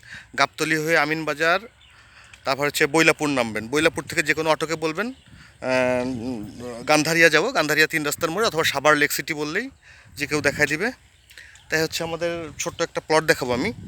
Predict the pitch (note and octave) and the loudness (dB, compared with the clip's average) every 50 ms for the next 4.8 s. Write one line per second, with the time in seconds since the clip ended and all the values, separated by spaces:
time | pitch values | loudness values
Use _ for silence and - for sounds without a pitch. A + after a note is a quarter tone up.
0 | - - - - - - - - - - - D#3 E3 E3 F3 D#3+ D3+ C#3 E3 F#3 | -16 -16 -18 -18 -18 -20 -20 -20 -20 -14 -10 -8 -6 -6 -6 -6 -8 -8 -10 -10
1 | - - E3+ F3 F3 F3 E3+ - F3+ F3+ E3+ F3 E3+ - - F3+ F3 F3+ F#3 - | -10 -10 -8 -8 -8 -8 -8 -8 -8 -8 -8 -8 -8 -6 -4 -4 -4 -4 -6 -8
2 | - - E3 - - G#3 - G#3 F3+ - - D#3 F3 G#3+ B3 - _ _ _ - | -8 -8 -6 -4 -4 -2 0 -2 -2 -2 -4 -6 -6 -6 -8 -12 _ _ _ -16
3 | - - - - - - - D3+ D#3 D#3+ D#3 - D3+ E3 E3 C#3+ E3+ D#3 F3 E3+ | -16 -14 -16 -16 -18 -20 -8 0 2 2 2 2 0 -4 -6 -6 -2 2 2 4
4 | E3+ E3+ E3+ D#3+ D#3+ D#3+ - - D#3+ D3+ D#3 E3 E3 E3 E3 | 4 4 2 2 0 0 0 -2 0 4 6 6 6 4 2